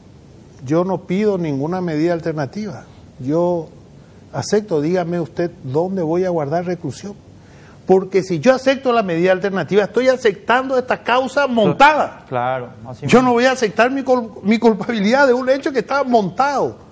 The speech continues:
Speaker 1: montado por la mafia, no un error, no una equivocación, no,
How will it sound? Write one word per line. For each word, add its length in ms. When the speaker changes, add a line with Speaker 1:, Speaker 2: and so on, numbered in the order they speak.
Speaker 1:
montado 640
por 160
la 140
mafia, 580
no 440
un 200
error, 400
no 200
una 200
equivocación, 800
no, 280